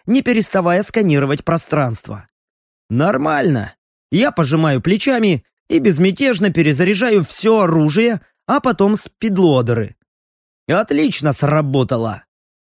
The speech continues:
«Спасибо», улыбается девушка. «Я охренела, конечно, когда увидела за тобой весь этот шлейф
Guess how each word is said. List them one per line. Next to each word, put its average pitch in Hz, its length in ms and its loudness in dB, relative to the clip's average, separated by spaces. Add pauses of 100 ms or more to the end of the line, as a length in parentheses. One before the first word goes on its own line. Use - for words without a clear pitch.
(180)
«Спасибо», 185 800 -2 (260)
улыбается 160 600 0
девушка. 120 560 -4 (680)
«Я 285 300 0
охренела, 330 600 0
конечно, 202 580 0 (260)
когда 269 320 0
увидела 254 460 0
за 208 140 0
тобой 254 420 2
весь 262 400 2
этот 254 260 -2
шлейф 294 520 2